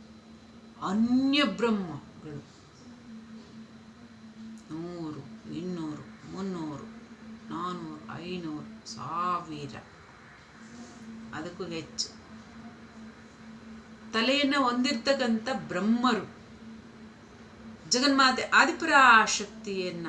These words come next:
ಈಶಾನ್ಯ ದಿಕ್ಕಿನಲ್ಲಿ ಕುಳಿತು ಸೇವಿಸುತ್ತಾರೆ.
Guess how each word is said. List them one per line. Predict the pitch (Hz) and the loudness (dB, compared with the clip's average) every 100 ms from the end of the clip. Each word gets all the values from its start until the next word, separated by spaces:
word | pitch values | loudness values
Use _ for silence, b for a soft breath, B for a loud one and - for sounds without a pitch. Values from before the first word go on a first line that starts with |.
| - | -4
ಈಶಾನ್ಯ | 226 302 294 285 285 269 254 233 226 202 | 0 4 6 6 6 6 6 4 2 2
ದಿಕ್ಕಿನಲ್ಲಿ | 226 226 - 226 214 202 196 185 | 0 -4 -4 -2 0 0 -2 -4
ಕುಳಿತು | - 208 190 165 | -4 -6 -6 -6
ಸೇವಿಸುತ್ತಾರೆ. | - - 214 226 220 220 - 214 - 220 196 190 170 147 143 175 185 147 - | -6 4 6 6 4 0 0 -2 -4 -4 2 4 4 2 -2 0 0 -2 -8